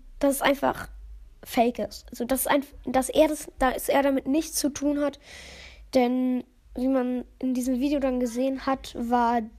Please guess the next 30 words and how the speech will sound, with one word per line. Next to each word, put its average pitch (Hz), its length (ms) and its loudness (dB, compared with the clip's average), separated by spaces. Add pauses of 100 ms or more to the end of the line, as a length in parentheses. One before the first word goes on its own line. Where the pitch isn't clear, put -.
war 233 260 -2
diese, 220 640 -6
war 220 120 -6
diese 226 280 -8
Nebel-Tru-, 302 1800 2 (180)
Struktur - 560 -2
dann 262 320 0 (1120)
aktiviert 269 760 2
und 247 140 -2
dann 233 460 -2
sieht 254 200 -4
man 294 140 2
so 262 80 0
eine 254 100 0
Farben 240 640 0
einfach 254 320 0
nur 254 140 0
noch 247 140 -2
in 233 160 0
weiß 226 340 2
im 226 160 -2
Nebel. 240 520 2 (720)
Ha-, - 100 0 (120)
ich 254 160 -6
denke, 262 280 0
habt 262 180 0
ihr 233 140 2
auch 254 160 0
in 240 180 -2
seinem 233 640 -2